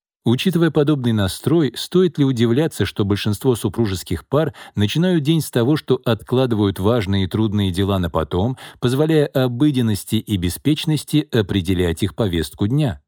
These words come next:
Такой подход отправляет их подсознанию сообщение, что им не хватает энергии и самодисциплины, чтобы вовремя встать утром с постели. Все их мысли крутятся вокруг того, что настал еще один суматошный день,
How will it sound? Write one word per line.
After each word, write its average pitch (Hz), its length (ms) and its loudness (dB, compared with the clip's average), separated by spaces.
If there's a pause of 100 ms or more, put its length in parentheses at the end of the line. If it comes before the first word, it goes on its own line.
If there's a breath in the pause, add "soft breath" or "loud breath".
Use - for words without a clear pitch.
(480 loud breath)
Такой 98 280 0
подход 139 480 0 (100)
отправляет 117 680 0
их - 140 -2
подсознанию 117 680 0
сообщение, 98 800 0
что 107 260 -2
им 120 300 -2
не 110 100 2
хватает 107 680 -2
энергии 117 680 0
и - 160 -4
самодисциплины, 92 1200 -2 (180 loud breath)
чтобы 101 340 0
вовремя 92 420 0
встать - 380 -4
утром 85 320 -2
с - 80 -12
постели. 120 600 -4 (420 loud breath)
Все 160 220 0
их 160 140 -2
мысли 156 300 2
крутятся 135 460 0
вокруг 110 320 -2
того, 117 340 0
что - 180 -6
настал 117 420 -2
еще 113 560 -2
один 120 260 -2
суматошный 110 800 -2
день, 147 380 0